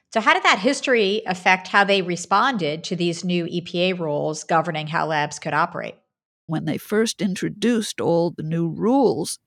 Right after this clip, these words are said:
Speaker 2: there was a biology department meeting. One of the first speakers says, "Why don't we just tell them we're not gonna do this?" And then another one says, "We're not the problem. The problem's in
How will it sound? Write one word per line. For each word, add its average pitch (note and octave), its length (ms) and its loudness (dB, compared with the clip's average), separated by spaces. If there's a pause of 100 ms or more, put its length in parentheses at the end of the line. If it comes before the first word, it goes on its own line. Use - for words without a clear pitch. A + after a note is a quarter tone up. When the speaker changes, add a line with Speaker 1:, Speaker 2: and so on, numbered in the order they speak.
Speaker 2:
there C#3 80 -6
was - 160 -8
a - 40 -16
biology D3 600 -4
department - 580 -6
meeting. A3 440 -4 (480)
One F#4 180 -2
of F#4 60 -12
the E4 80 -2
first C4 320 2
speakers - 320 0
says, - 240 -4 (460)
"Why A#4+ 140 0
don't C5+ 140 -2
we A4+ 60 4
just A4 240 2
tell F#4+ 160 0
them G4 160 -4
we're F#4 80 -10
not F4 220 -6
gonna F4 200 -6
do F4+ 200 2
this?" - 280 -8 (460)
And F#3+ 140 0
then A3+ 140 4
another A#3 360 4
one D#4 220 0
says, - 340 0 (400)
"We're A#4 120 6 (180)
not - 140 -2
the - 80 0
problem. - 540 -6 (340)
The - 80 -2
problem's G#4+ 560 -2
in B3 140 -2